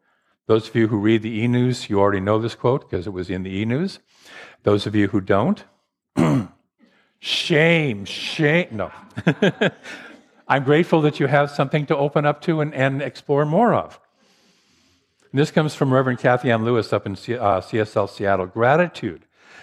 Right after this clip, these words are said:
is like a pair of really good sunglasses. Not just a pair that looks good, but ones that block glare and help you see better without having to squint.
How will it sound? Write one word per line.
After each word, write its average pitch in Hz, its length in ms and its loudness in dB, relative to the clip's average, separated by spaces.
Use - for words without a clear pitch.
is 135 160 0
like 143 160 2
a - 60 0
pair 160 420 -2
of 120 160 -4
really 147 380 2
good 127 400 -2
sunglasses. 101 1120 -4
Not 165 300 2
just 196 200 -4
a 160 40 -2
pair 127 260 0
that 104 140 -6
looks 117 440 -2
good, 78 280 -10
but 131 100 -6
ones 151 360 0
that 104 220 -8
block 127 380 0
glare 135 420 2
and 117 140 -6
help 151 340 -6
you 147 60 -8
see - 240 -10
better 123 360 -2
without 113 360 -4
having 107 280 -6
to 110 80 -16
squint. 85 460 -16